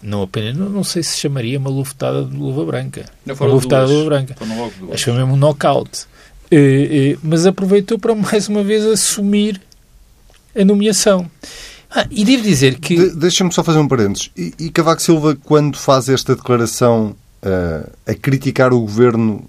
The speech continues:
Speaker 3: não está nas entrelinhas a querer criticar o Presidente da República?
Speaker 1: Não está a criticar o Presidente da
Speaker 3: Ou melhor,
Speaker 1: República.
Speaker 3: indiretamente a
Speaker 1: Ah, eu
Speaker 3: criticar
Speaker 1: não
Speaker 3: o
Speaker 1: tenho dúvidas nenhumas que há aqui,
Speaker 3: Cavaco Silva
Speaker 1: eh,
Speaker 3: não,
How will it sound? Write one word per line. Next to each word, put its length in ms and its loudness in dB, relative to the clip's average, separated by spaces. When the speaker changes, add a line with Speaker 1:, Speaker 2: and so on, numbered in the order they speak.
Speaker 3:
não 320 2
está 600 2
nas 320 2
entrelinhas 720 2
a 80 2
querer 260 2
criticar 560 0
o 80 -2
Presidente 420 0
da 60 -6
República? 500 0
Speaker 1:
Não 60 0
está 360 -2
a 40 -4
criticar 400 -4
o 40 -2
Presidente 260 -6
da 100 -4
Speaker 3:
Ou 60 2
melhor, 200 2
Speaker 1:
República. 240 4
Speaker 3:
indiretamente 500 2
a 20 4
Speaker 1:
Ah, 20 0
eu 40 0
Speaker 3:
criticar 340 2
Speaker 1:
não 40 2
Speaker 3:
o 40 -2
Speaker 1:
tenho 220 2
dúvidas 480 0
nenhumas 420 -2
que 180 -2
há 100 4
aqui, 200 -6
Speaker 3:
Cavaco 260 2
Silva 240 4
Speaker 1:
eh, 40 6
Speaker 3:
não, 540 4